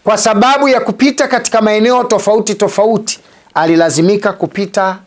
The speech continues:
alitembea zaidi ya kilomita elfu moja mia nne na sita, elfu moja mia nne na sita. Kwa hiyo alitembea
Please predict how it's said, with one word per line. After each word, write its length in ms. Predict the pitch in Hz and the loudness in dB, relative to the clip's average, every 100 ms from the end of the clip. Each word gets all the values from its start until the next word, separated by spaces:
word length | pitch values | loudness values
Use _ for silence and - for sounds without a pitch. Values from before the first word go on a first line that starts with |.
| - | -4
alitembea 800 | 160 160 165 165 175 208 196 175 | -2 -2 -2 0 2 2 2 0
zaidi 380 | 147 196 180 | 0 0 0
ya 80 | 165 | -2
kilomita 520 | 160 151 156 180 185 | 0 -2 0 0 0
elfu 220 | 151 147 156 | -2 -2 -4
moja 280 | 165 160 | -2 0
mia 200 | 147 143 | -2 -2
nne 340 | 156 175 165 165 _ _ _ _ | 0 0 -2 -4 _ _ _ _
na 260 | 127 143 131 | -2 0 0
sita, 680 | - - 165 - 113 - - - | -2 -2 -2 -4 -4 -4 -8 -6
elfu 300 | 135 131 139 | -6 -4 -4
moja 380 | 151 208 196 190 | 0 0 2 2
mia 260 | 175 170 | 2 0
nne 360 | 202 226 220 220 _ _ _ 143 | 0 0 -2 -4 _ _ _ -8
na 140 | 151 | -4
sita. 440 | - 180 143 - - - _ _ - - | -2 -4 -6 -10 -16 -20 _ _ -20 -8
Kwa 100 | - | -2
hiyo 120 | 240 240 | 0 2
alitembea 760 | 220 233 226 240 294 254 240 | 0 0 2 2 2 2 -2